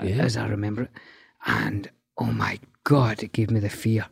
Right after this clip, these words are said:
Speaker 1: Mm.
Speaker 2: See that walk up the hill after we watched it?
Speaker 1: Late night.
Speaker 2: <gasps> I didn't sleep, Tom.
Speaker 1: Dark alleyways.
Speaker 2: The Brood.
Speaker 1: Windows that faces looking at. The Brood. It,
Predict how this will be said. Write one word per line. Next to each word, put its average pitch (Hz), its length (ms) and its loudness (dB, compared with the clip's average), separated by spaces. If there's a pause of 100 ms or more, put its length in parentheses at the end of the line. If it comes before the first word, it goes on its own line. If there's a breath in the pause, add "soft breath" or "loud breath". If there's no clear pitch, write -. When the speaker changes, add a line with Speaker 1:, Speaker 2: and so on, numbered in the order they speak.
Speaker 1:
Mm. 127 440 6
Speaker 2:
See 143 180 10
that 131 180 8
walk 131 320 8
up 143 140 2
the 131 80 4
hill 147 280 10
after 139 240 4
we 120 140 8
watched 127 340 4
it? - 120 0
Speaker 1:
Late 82 200 -2
night. 87 300 4
Speaker 2:
<gasps> - 20 -2
I 277 960 12
didn't 117 200 4
sleep, 131 320 4
Tom. 110 280 -2
Speaker 1:
Dark 82 280 -4
alleyways. 78 580 -2 (220)
Speaker 2:
The - 80 2
Brood. 90 580 -4 (140)
Speaker 1:
Windows 76 400 -4
that 73 140 -10
faces 71 380 -6
looking - 280 -6
at. - 100 -12 (1160)
The 110 80 2
Brood. 135 680 8 (440)
It, 147 60 2